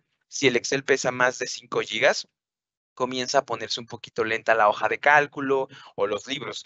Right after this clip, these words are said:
No es porque la aplicación no funcione, sino que son hojas de cálculo que permiten gestionar flujos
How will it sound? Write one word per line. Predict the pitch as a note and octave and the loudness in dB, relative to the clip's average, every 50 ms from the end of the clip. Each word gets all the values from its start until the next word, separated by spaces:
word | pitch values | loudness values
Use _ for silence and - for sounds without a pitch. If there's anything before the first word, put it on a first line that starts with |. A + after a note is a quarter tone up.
| - - - _ _ | -18 -20 -20 _ _
No | D3 C#3+ D3 D3+ D3+ D#3 D#3+ | -14 -6 0 2 4 6 4
es | E3 - | 4 2
porque | - - E3 - - A#2+ | -4 -10 -10 -4 2 2
la | A2+ | 2
aplicación | G#2 - - - A2+ G#2+ - A2 G#2+ | 2 2 -2 -6 -6 -6 -6 -6 -8
no | A2 G#2 | -10 -10
funcione, | - A#2 A2 - - D#3 D3+ B2+ G2+ - - - - _ | -10 -8 -8 -6 -4 -4 -4 -6 -6 -8 -10 -20 -20 _
sino | - - C#3 C#3 C3+ | -8 -6 -2 -2 0
que | - C3 | 0 0
son | - D3 D3+ | 0 0 -2
hojas | D#3 D3+ - D#3+ D3+ - | -4 0 0 0 2 2
de | D3 C#3+ | 2 2
cálculo | - C#3+ C#3+ C#3+ C#3 - - C#3 C3 C#3 - | 6 8 8 8 6 2 -4 -2 -2 -2 -2
que | - B2+ - | -2 -4 -4
permiten | - A#2 A2+ A#2+ A#2+ - C#3 B2 | -4 -10 -10 -10 -10 -10 -12 -12
gestionar | - B2+ - - A2+ A2 A2+ A2+ A2+ | -10 -14 -12 -12 -8 -2 0 0 0
flujos | - - - - D3 C#3+ - - D3 C#3 - - | 0 -4 -14 -8 -8 -8 0 2 2 2 2 -2